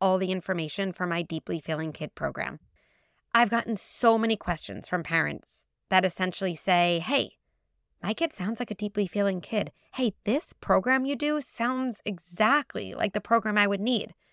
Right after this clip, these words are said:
But my kid is neurodivergent. But my kid is A D H D, so I'm just worried it won't apply or won't end up being for me." I totally understand that worry, and I know with conviction it's going to help.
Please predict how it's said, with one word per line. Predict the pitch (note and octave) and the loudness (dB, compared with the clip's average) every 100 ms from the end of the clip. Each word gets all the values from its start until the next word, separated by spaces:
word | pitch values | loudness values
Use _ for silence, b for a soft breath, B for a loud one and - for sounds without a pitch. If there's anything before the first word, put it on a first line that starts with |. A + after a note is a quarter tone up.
| _ _ _ | _ _ _
But | A3 | 0
my | G#3+ A3 | 2 0
kid | A3+ | 0
is | G#3+ G3+ | 0 2
neurodivergent. | G#3 G3 F#3 A3+ - - _ | 2 2 4 2 2 -8 _
But | A3 | -4
my | G#3 G#3+ | -2 -4
kid | A3 | -2
is | G#3 - | -4 -2
A | G3+ | -2
D | G3+ G3+ | 0 0
H | G#3 - | 0 -2
D, | C4 A3+ | -2 -2
so | - | -4
I'm | A3 | -4
just | D4 - | -4 -2
worried | A#3+ C#4 | 0 2
it | A3 | 2
won't | G#3 A3 | 0 -2
apply | - - A3+ - | -4 0 0 2
or | F3 | 0
won't | F#3+ - - | -4 -4 -2
end | G3+ | 0
up | G#3 - | 0 0
being | G3 | -2
for | F#3 G3+ | 0 2
me." | F#3 D#3 - b b b b b - | 2 0 -4 b b b b b -2
I | A3 - | -2 -2
totally | - - G#3 G#3 G#3+ | -6 0 4 4 2
understand | - G3 F#3+ - E3+ F3 F3+ - | 0 -4 -4 -2 0 2 -2 -2
that | E3+ - | -2 2
worry, | D#3+ F3 A#3 A#3+ _ _ _ _ - | 2 4 2 -2 _ _ _ _ -2
and | A3+ - | -2 0
I | G#3 A3+ | 0 2
know | A3+ G3 G#3 | 2 4 4
with | F#3+ G3+ - | 2 -2 -4
conviction | G3+ F3 E3+ - - A#3 A3+ _ _ _ | -6 -4 -6 -4 -2 -2 -4 _ _ _
it's | G#3+ - - | -10 -8 -10
going | - F3+ F#3+ G3 G3 | -4 0 2 2 -2
to | - | -6
help. | F3+ - G3 - | -4 2 2 2